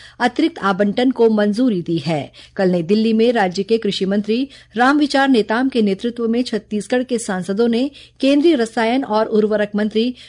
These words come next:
जगत प्रकाश नड्डा से मुलाकात कर खाद के अतिरिक्त आवंटन के लिए अनुरोध किया था।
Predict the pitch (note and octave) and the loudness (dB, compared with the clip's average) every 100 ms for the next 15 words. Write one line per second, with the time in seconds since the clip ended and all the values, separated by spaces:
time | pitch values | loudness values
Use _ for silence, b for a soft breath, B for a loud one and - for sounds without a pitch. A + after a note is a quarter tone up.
0 | B G#3 A#3+ D4+ - A3+ A3 G#3+ G#3+ G3 | B 0 0 0 -2 -2 -2 -2 -4 -2
1 | A3+ A#3 A#3+ G3+ F#3 G#3 A#3 A#3 F#3+ F#3+ | -2 -2 0 0 -2 -2 -4 0 -2 -2
2 | B B - B3 C#4 - D4 G#3+ G#3+ A3+ | B B -2 0 0 -2 -4 -2 -4 -4
3 | A3+ F3+ F3+ F3 A#3+ B3 G3+ G3 G#3+ F#3+ | -2 -2 -2 -2 -2 0 0 0 0 2
4 | G3 F#3+ - E3 D#3 F3+ D#3+ | 0 -2 -4 -4 -4 -6 -6